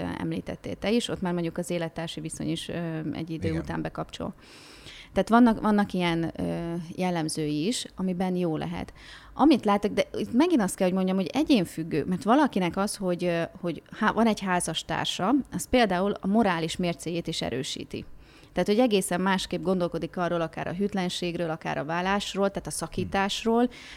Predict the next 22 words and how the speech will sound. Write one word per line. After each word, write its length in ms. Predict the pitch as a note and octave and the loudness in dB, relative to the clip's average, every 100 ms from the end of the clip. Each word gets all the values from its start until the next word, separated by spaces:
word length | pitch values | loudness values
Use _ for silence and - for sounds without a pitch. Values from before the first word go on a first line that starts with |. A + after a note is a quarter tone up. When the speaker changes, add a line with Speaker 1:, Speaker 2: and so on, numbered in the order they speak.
| - | -2
Speaker 1:
mert 200 | G3+ A3 | 2 4
hogy 120 | G#3+ | 4
ezért 300 | A3 A3 G#3+ | 4 4 2
ez 120 | G#3 | 2
mégiscsak 440 | G#3+ A3 F3 - E3 | 2 2 0 -4 -6
egy 120 | - | -6
házasság, 840 | F3+ D3+ E3+ D#3 - B3 B3 - | -4 -4 -2 -2 2 4 4 2
és 180 | G#3 G3+ | 0 0
hogy, 300 | G3 F#3 F3+ | -2 -2 2
ö, 360 | F#3 F3+ F3 F3 | 2 4 2 2
jellemzően 520 | D3+ B3 A3+ G3 F3+ | 2 2 2 2 0
mondjuk 240 | F3 F3 | 0 -4
itt 120 | E3 | -4
azt 180 | F3+ - | -4 -4
a, 160 | F3 F3 | -6 -4
azt 260 | F#3 G3 G3+ | -2 -2 -2
a 200 | F#3 F3 - - - - | 0 -2 -6 -14 -20 -6
indoklást 420 | - G3 F#3+ F3+ | 0 2 4 0
szoktam 300 | - F3+ F3+ | 0 -2 -2
kapni, 380 | F3+ F3 - F#3 | 0 0 0 -2
hogy, 400 | F3+ F3 F3 E3 | 0 0 0 2
ö, 200 | F3 E3+ | 2 2